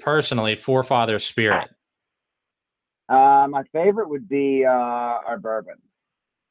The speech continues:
Speaker 1: Okay. And who is your favorite sports team to root for?
Speaker 2: Uh, the Steelers.
Speaker 1: All right. Good Pittsburgh fan right there. And then if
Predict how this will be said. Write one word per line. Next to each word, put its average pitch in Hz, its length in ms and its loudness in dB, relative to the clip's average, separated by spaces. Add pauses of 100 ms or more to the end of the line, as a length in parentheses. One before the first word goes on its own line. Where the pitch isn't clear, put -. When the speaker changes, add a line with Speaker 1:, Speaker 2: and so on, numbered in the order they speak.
(280)
Speaker 1:
Okay. 180 340 -6 (520)
And 139 200 -2
who 160 160 2
is 165 160 0
your 156 120 0
favorite 147 500 -2
sports - 440 0
team 113 260 -2
to 104 100 -8
root 98 180 -6
for? 85 300 -12 (1600)
Speaker 2:
Uh, 113 200 2
the 131 160 -2
Steelers. 104 220 4 (600)
Speaker 1:
All 104 120 -10
right. 107 320 -6 (420)
Good 120 160 -4
Pittsburgh 120 420 -2
fan 110 240 -4
right 107 220 -2
there. 110 260 0
And 127 100 0
then 120 220 -2
if 160 340 -6